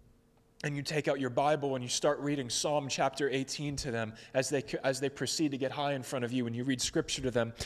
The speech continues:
to just say, "You think that you have life, but you know nothing of life." The moment of where the temptation for pornography hits you,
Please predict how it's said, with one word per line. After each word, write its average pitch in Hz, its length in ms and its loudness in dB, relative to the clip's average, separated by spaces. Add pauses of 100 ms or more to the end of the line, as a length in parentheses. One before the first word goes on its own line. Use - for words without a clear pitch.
(160)
to 156 100 2
just 135 200 2
say, 139 100 6
"You 139 160 2
think 139 280 -2
that 151 80 -2
you 139 160 2
have 131 140 2
life, 139 340 4
but 123 160 -2
you 139 100 2
know 131 300 0 (120)
nothing 151 400 -2
of 120 120 -8
life." - 340 -6 (2750)
The 135 100 0
moment 160 320 4
of 139 140 0
where 151 100 8
the 143 80 4
temptation 151 640 0
for 156 120 2
pornography 143 760 2
hits - 340 2
you, 123 280 2